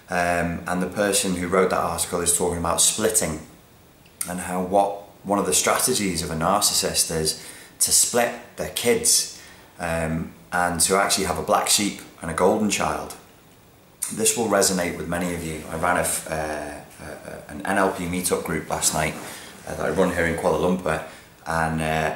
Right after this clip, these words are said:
everybody, we weren't supposed to be talking about narcissism, we were supposed to be talking about meditation and hypnosis, and we ended up talking about narcissism the entire time.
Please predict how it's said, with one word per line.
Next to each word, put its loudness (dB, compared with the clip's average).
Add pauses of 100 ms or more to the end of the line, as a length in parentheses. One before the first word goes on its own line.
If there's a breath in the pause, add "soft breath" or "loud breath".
(140)
everybody, 2
we 0
weren't 4
supposed 2
to -8
be -4
talking 4
about 2
narcissism, 0
we -8
were -8
supposed 0
to -6
be -4
talking -4
about -2
meditation -2
and -6
hypnosis, -2
and -4
we -2
ended -2
up 0
talking 0
about -2
narcissism -2
the -10
entire -8
time. -6